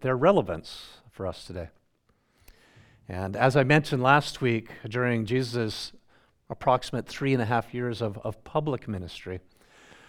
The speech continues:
uh, a very diverse group of people had encounters with him. The religious and the non-religious, the rich and the poor,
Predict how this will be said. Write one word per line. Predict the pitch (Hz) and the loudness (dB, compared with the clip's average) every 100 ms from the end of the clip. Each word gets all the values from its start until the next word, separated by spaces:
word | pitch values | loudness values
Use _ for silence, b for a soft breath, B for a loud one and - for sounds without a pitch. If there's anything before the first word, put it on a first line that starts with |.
| b b b b b b - | b b b b b b 0
uh, | 110 - | 2 2
a | 123 | 2
very | 113 151 175 | 6 6 6
diverse | 139 107 123 127 101 127 160 - | 4 4 6 6 4 4 2 0
group | - 151 151 | -2 -2 0
of | 131 | -2
people | - 156 151 113 104 | 2 0 2 0 2
had | 117 117 | 4 4
encounters | 117 113 - 147 196 104 | 2 0 0 0 -2 -6
with | 85 78 | -8 -10
him. | 82 - _ _ _ _ _ _ _ _ _ _ _ _ - - _ _ | -12 -14 _ _ _ _ _ _ _ _ _ _ _ _ -20 -20 _ _
The | 113 | -2
religious | 113 120 135 135 139 - | 0 6 6 6 2 0
and | 123 117 | 0 0
the | |
non-religious, | 110 139 143 135 135 127 135 - - - b b b b | 2 4 4 2 2 0 -4 -6 -14 -18 b b b b
the | - 113 | -4 2
rich | 135 165 - - - - | 4 4 -2 -12 -12 -8
and | 113 | -6
the | |
poor, | 107 - 147 147 151 | -4 0 2 4 2